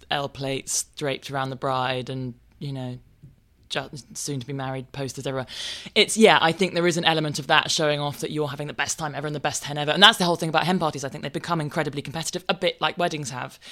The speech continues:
You've got to have the biggest, best hen party. You've got to have some sort of new game or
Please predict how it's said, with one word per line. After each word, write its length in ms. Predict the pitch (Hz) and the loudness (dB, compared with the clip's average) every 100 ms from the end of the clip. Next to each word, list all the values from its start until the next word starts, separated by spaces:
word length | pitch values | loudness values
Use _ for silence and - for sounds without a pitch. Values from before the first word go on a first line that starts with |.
| - | -16
You've 120 | 147 120 | -14 -4
got 180 | 151 - | -4 -4
to 60 | |
have 160 | 147 135 | -8 -8
the 60 | 135 | -8
biggest, 280 | 139 135 - | -8 -8 -8
best 300 | 131 - - | -8 -8 -10
hen 160 | 135 | -10
party. 260 | 131 135 - | -8 -8 -10
You've 60 | 127 | -10
got 160 | - | -10
to 60 | 139 | -8
have 180 | 135 123 | -10 -8
some 220 | 139 131 | -8 -8
sort 140 | 127 | -10
of 80 | 127 | -10
new 460 | 135 135 135 127 123 | -8 -6 -8 -8 -10
game 500 | - 131 127 127 127 | -10 -8 -8 -8 -8
or 200 | 127 123 | -10 -12